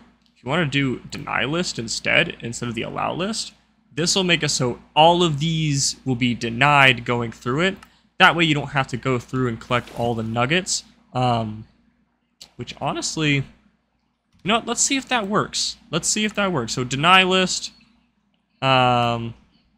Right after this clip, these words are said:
and then we're gonna put it, right, 'cause that, that stayed. Yep.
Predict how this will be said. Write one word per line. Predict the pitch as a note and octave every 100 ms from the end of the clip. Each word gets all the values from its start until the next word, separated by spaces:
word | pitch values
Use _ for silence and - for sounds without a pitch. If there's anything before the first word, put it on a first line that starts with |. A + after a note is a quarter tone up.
| _ _ _ _ -
and | A#2
then | A#2+
we're | B2
gonna | B2 A#2 - -
put | B2 A#2+
it, | A#2 A#2 -
right, | C#3+
'cause | -
that, | - A#2
that | G#2 -
stayed. | - C#3 D3 C#3 - _ _ _ _ _ _ _ -
Yep. | D3